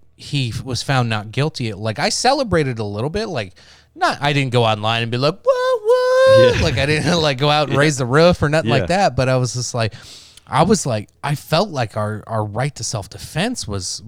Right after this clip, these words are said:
Speaker 1: really kinda in a way on trial. And there was, it was,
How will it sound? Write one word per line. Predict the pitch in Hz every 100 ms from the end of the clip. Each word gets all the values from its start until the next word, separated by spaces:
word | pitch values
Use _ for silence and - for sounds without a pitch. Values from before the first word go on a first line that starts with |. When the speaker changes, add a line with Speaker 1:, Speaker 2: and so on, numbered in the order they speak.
| 107 101
Speaker 1:
really | 107 95
kinda | 90 - 104 101 98 98 - - - _
in | 123 117
a |
way | 107 104 107 107
on | 107 107
trial. | - 104 107 104
And | 107
there | 120
was, | 120 -
it | 127 139
was, | 127 -